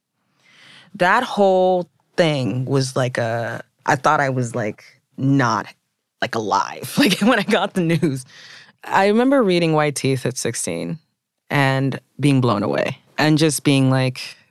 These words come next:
"Wow, this feels so relatable. This feels so real." And not that, you know, other literature hadn't done that. It was just something like the collective, you know? It wasn't just one person. It was like a neighborhood.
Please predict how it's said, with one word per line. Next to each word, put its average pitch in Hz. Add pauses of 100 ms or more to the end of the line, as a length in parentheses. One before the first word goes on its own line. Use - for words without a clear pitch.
(180)
"Wow, 131 (160)
this -
feels 131
so 135
relatable. 131
This -
feels 127
so 135
real." 120
And 143
not 247
that, - (220)
you -
know, -
other 139
literature 123
hadn't 120
done 139
that. 147
It 156
was 151
just 165
something 196
like 165
the 131
collective, - (100)
you 156
know? 151
It 156
wasn't 196
just -
one 165
person. 151
It 131
was 143
like 156 (400)
a -
neighborhood. 151